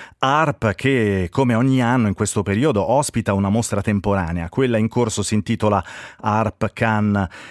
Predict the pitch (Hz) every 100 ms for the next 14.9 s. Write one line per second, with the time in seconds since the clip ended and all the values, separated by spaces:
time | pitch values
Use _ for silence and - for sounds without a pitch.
0 | - 101 110 127 135 117 101 95 131 131
1 | 120 120 120 110 104 - 95 120 139 139
2 | 131 127 139 131 131 160 110 90 90 95
3 | 87 120 117 - 95 101 92 90 135 110
4 | 101 - 110 - 101 - 82 90 98 127
5 | 110 - 98 92 101 107 104 98 98 101
6 | 95 107 107 - 110 107 - 90 98 92
7 | 98 90 113 101 - 95 120 147 104 -
8 | - - - - - 170 - 135 110 104
9 | 127 135 127 - 113 113 170 110 101 92
10 | - - - 104 98 107 104 107 113 -
11 | 117 107 - 117 107 95 110 113 110 104
12 | - 113 95 85 90 90 85 131 101 -
13 | 104 95 - 92 92 90 87 - 90 -
14 | 90 95 - 104 113 92 87 98 95